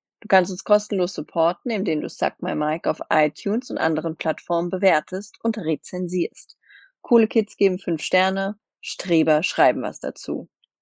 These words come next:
Auf Patreon könnt ihr uns mit einem kleinen monatlichen Groschen in den Hut direkt finanziell unterstützen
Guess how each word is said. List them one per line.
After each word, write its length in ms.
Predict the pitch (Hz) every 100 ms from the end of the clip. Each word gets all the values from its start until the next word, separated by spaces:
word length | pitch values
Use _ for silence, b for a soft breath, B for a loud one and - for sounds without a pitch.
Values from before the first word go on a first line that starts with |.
| _ _ _ _
Auf 200 | 165 -
Patreon 640 | 190 160 - 202 226 262
könnt 220 | - 185 165
ihr 60 |
uns 140 | 156 -
mit 80 | 156
einem 240 | 151 160
kleinen 420 | 160 - 214 240 233
monatlichen 560 | 180 180 185 - 196 165
Groschen 480 | - 175 185 -
in 100 | -
den 180 | 151 156
Hut 300 | 165 180 -
direkt 320 | 220 196 190
finanziell 520 | - 208 214 - - -
unterstützen 680 | - 170 - 170 - -